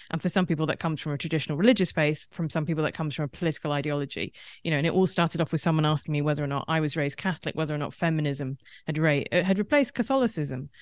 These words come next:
in my life, which kind of gets, you know, I, I thought was not a ridiculous thing to ask. It was really interesting to me. You know, do you want to become part of a congregation, whatever that, wh-, where you're all there for the same purpose that is talked about in, you know, not just materialist terms, but in slightly spiritual terms? That was,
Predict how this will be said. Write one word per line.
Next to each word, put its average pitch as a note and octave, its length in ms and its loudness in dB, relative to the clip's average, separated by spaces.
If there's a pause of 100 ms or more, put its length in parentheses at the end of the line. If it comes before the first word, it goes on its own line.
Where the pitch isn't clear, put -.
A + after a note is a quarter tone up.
(340)
in E3+ 100 0
my D3+ 140 0
life, C#3+ 240 -4
which A#3+ 180 -2
kind F#4 160 2
of F4 80 0
gets, - 320 0
you E4+ 140 -2
know, D#3+ 180 2
I, C4 220 4
I B3+ 100 8
thought B3+ 160 6
was A3+ 140 4
not B3 160 2
a - 20 2
ridiculous A3 460 2
thing G#3 160 4
to G#3+ 120 2
ask. A#3 320 0
It - 40 -2
was F3+ 120 0
really A3 200 4
interesting F3+ 300 0
to - 100 -8
me. C#3+ 180 0
You E3 60 2
know, D3+ 80 0
do G3 80 0
you G3 80 6
want G#3 100 4
to G3+ 60 2
become E3+ 500 0 (240)
part D#3 140 4
of D#3+ 80 0
a E3+ 40 0
congregation, D3+ 920 -2
whatever D#3+ 260 -2
that, D3+ 160 -2
wh-, F3 300 -2
where F#3 100 4
you're F#3 300 6
all G3 180 4
there D#3 460 2 (320)
for F#3 100 0
the E3+ 120 2
same E3 500 0
purpose D#3+ 480 0
that D#3 120 -4
is D#3 120 -2
talked - 260 0
about D#3+ 220 -2
in, E3 260 -2 (520)
you G3 120 2
know, D#3 100 2
not F3 220 2
just E3+ 200 -2
materialist E3 640 2
terms, D3 300 -2
but C#3+ 100 -6
in D3+ 60 -2
slightly - 260 -4
spiritual D#3 460 -2
terms? C3+ 320 -6
That - 140 -4
was, - 240 -4